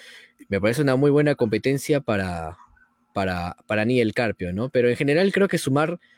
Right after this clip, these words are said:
sumar herramientas en, en ofensiva, en, en defensa, en todas las líneas, te hace un equipo mucho más sólido, ¿no? Lo hemos comentado en el principio con el tema de,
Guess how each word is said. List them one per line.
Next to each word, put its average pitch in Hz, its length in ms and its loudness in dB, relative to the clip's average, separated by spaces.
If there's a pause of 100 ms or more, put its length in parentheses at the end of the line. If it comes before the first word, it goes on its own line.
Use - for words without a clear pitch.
(260)
sumar 143 540 0 (300)
herramientas 120 840 0
en, 87 760 -6 (100)
en 98 180 -6
ofensiva, 143 920 2
en, 101 340 -2
en 101 100 -4
defensa, 139 360 0
en 123 80 -2
todas 139 160 0
las 123 160 0
líneas, 151 440 -2 (520)
te - 80 0
hace 156 160 0
un 175 80 2
equipo 170 260 0
mucho 139 240 -2
más 139 160 -2
sólido, 104 400 0
¿no? 131 160 -2
Lo 143 140 4
hemos 165 220 2
comentado 135 540 2
en 131 120 0
el 110 80 -2
principio 139 440 -2
con 120 140 -2
el 101 80 -4
tema 127 300 0
de, 98 380 -2